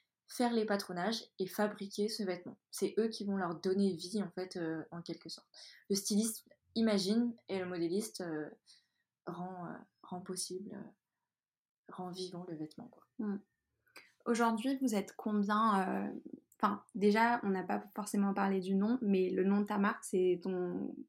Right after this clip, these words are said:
Speaker 1: Ouais,
Speaker 2: prénom
Speaker 1: c'est
Speaker 2: et ton nom
Speaker 1: et
Speaker 2: de
Speaker 1: nom de
Speaker 2: famille.
Speaker 1: famille. Ouais, c'est une marque éponyme.
Speaker 2: Ok, pourquoi, pourquoi ce choix ?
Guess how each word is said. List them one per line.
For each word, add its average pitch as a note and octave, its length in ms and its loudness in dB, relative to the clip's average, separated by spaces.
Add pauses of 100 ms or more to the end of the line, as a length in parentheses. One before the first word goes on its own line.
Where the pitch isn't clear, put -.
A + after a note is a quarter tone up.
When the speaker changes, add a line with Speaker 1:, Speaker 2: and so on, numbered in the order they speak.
Speaker 1:
Ouais, A3+ 120 6
Speaker 2:
prénom G#3 320 4
Speaker 1:
c'est F#3+ 140 4
Speaker 2:
et F#3 100 4
ton F#3 160 -2
nom F#3 100 2
Speaker 1:
et - 40 4
Speaker 2:
de - 40 4
Speaker 1:
nom G#3 80 4
de G#3 80 2
Speaker 2:
famille. F#3+ 140 4
Speaker 1:
famille. G3 180 0 (120)
Ouais, G3+ 100 -4 (140)
c'est - 160 -14
une G3 80 -2
marque F#3+ 200 -4
éponyme. F3+ 320 -6 (280)
Speaker 2:
Ok, G#3 160 0 (160)
pourquoi, G#3 440 2
pourquoi G#3 280 -4
ce G#3 180 -2
choix ? G3+ 340 -2